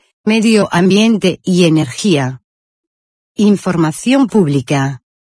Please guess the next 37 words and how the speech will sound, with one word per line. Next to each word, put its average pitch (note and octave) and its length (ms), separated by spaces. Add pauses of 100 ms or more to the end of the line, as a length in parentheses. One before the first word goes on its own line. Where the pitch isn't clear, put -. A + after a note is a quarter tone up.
(120)
Anuncio A3 580
de G3 120
trece B3+ 360
de G3+ 80
enero G#3+ 320
de G3 100
dos F#3 200
mil G#3+ 220
catorce A#3 640
por A3+ 180
el G3+ 120
que A3+ 140
se C#4 160
somete G3+ 460
a F#3 100
información F3+ 800
pública A#3 540
la F#3 140
solicitud G3 680
de E3 300
autorización F3 840
ambiental G#3+ 680
unificada A3 760
para G#3 240
la B3 120
modificación A3+ 840
sustancial G#3+ 880
de F#3+ 120
una F#3 120
instalación G3+ 880
destinada A3 800
a G#3 60
la F#3+ 140
producción F#3+ 680
de A#3 120
carbón G3 460
vegetal, F3+ 760